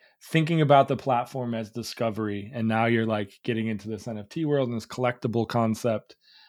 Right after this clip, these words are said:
Like, think about, you know that there's an artist that's playing Coachella next summer.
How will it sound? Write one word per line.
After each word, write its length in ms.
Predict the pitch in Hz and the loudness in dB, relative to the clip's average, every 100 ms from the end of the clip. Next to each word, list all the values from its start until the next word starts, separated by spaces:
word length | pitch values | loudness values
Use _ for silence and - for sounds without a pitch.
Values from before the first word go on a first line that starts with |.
| _ | _
Like, 300 | 127 123 - - _ _ _ _ _ _ _ _ _ _ _ - | -2 -2 -4 -20 _ _ _ _ _ _ _ _ _ _ _ -20
think 380 | - 170 190 | -6 -2 2
about, 460 | 196 165 160 151 143 | 4 8 10 10 8
you 240 | 127 185 | 4 4
know 340 | 160 139 139 139 | 6 8 8 6
that 220 | 131 123 | 4 2
there's 200 | 131 120 | 2 0
an 120 | 120 | 0
artist 340 | 117 127 127 127 | 2 2 0 -4
that's 140 | 113 | -8
playing 320 | - 131 123 | -4 -4 -2
Coachella 560 | 110 117 - 123 113 107 | -2 -2 0 2 2 0
next 260 | 104 - | -4 -8
summer. 380 | - 101 104 120 | -10 -10 -10 -18